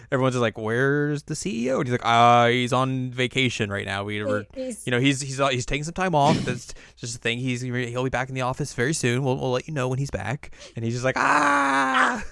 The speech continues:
Speaker 2: He's, you know, he's stuck in the bathroom for, like, days, and we're just gonna leave him there. That's, <laughs> that's what's happening right now. Uh, I, I, that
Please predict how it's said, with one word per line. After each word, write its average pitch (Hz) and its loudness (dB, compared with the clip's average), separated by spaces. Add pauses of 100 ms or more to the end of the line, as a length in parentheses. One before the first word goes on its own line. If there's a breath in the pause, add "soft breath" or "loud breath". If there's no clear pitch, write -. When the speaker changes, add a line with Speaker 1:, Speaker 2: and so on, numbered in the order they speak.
(640 loud breath)
Speaker 2:
He's, 302 -2
you 294 -6
know, 330 4
he's 349 -2
stuck - -2
in 587 -4
the 330 0
bathroom 233 -2
for, 233 -6
like, 226 -8
days, 226 0
and 247 -2
we're 320 0
just 466 0
gonna 415 6
leave 330 0
him 311 -2
there. 233 -6
That's, 240 -4
<laughs> - -2
that's - 0
what's 494 2
happening 302 -2
right 233 -10
now. 214 -12 (540 loud breath)
Uh, 240 0
I, 262 0
I, 240 -4 (520)
that 302 0